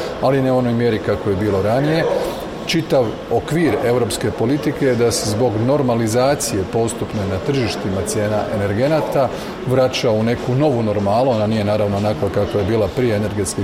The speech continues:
krize, a to je prije svega uvjetovano ruskom agresijom na Ukrajinu, ali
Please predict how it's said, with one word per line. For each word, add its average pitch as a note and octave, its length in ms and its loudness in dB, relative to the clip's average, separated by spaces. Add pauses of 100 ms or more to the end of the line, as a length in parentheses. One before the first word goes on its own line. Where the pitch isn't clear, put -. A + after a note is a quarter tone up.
krize, A#2 320 0
a G2 40 0
to G#2+ 160 -2
je F#2+ 120 0
prije G2+ 160 -2
svega G#2+ 360 -2 (320)
uvjetovano A2+ 600 0
ruskom A2 360 -2
agresijom G#2 520 -2
na G2+ 80 0
Ukrajinu, D#3+ 560 0 (120)
ali C#3 320 2